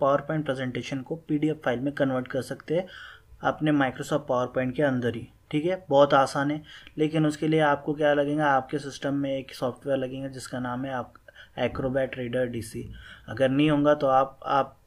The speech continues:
Microsoft स्टोर पे जाके डाउनलोड कर सकते हैं या Google से भी डाउनलोड कर सकते हैं। तो उसके लिए सबसे पहले हम क्या करेंगे, अब हम यहाँ पे पीपीटी सर्च करेंगे, पीपीटी सर्च करेंगे और कोई भी हम पीपीटी उठा लेंगे। जैसा ये,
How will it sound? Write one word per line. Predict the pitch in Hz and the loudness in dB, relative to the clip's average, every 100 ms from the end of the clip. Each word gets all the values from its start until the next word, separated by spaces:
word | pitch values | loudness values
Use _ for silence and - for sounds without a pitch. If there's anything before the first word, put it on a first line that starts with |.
| - | -12
Microsoft | 143 143 127 135 139 139 | -4 -2 -2 -4 -4 -4
स्टोर | - - 131 | -4 -2 -2
पे | 127 139 | -2 -2
जाके | 131 127 | -2 -2
डाउनलोड | 131 123 131 127 | -4 -2 -4 -4
कर | 127 | -8
सकते | 127 - | -8 -4
हैं | 151 | -2
या | 143 | -2
Google | 131 127 | -2 -4
से | 117 | -4
भी | 127 | -6
डाउनलोड | 135 117 120 147 | -4 -4 -4 -6
कर | - | -4
सकते | 143 120 - 117 | -4 -6 -8 -12
हैं। | - - - - _ | -12 -20 -20 -20 _
तो | 143 147 | -2 0
उसके | 147 - 160 | -2 -6 -4
लिए | 151 143 | -2 -2
सबसे | 143 147 | -4 -4
पहले | 147 139 | -2 -2
हम | 139 143 | -2 0
क्या | 139 | 0
करेंगे, | 139 139 139 | -2 -4 -2
अब | 135 | -2
हम | 135 131 - _ - - - - | -4 -6 -12 _ -20 -20 -18 -6
यहाँ | 135 123 | -4 -2
पे | 135 | -4
पीपीटी | - 131 143 147 | -4 -6 -4 -6
सर्च | 139 147 139 - | -4 -2 -2 -2
करेंगे, | 147 143 147 | -6 -4 -6
पीपीटी | 147 131 131 | -8 -10 -8
सर्च | 139 - 135 | -8 -6 -8
करेंगे | - 143 143 147 160 - - - - _ | -6 -6 -4 -6 -8 -14 -20 -20 -20 _
और | - 123 123 131 135 - _ | -4 -2 0 0 -2 -10 _
कोई | - 147 | -2 -2
भी | 147 | 0
हम | 147 139 | 0 0
पीपीटी | 139 127 135 131 147 - - _ - | -4 -6 -6 -4 -4 -6 -12 _ -8
उठा | 143 139 131 | -4 0 0
लेंगे। | 123 123 | -2 -8
जैसा | 120 127 143 | -6 -6 -4
ये, | 135 135 139 | -6 -6 -10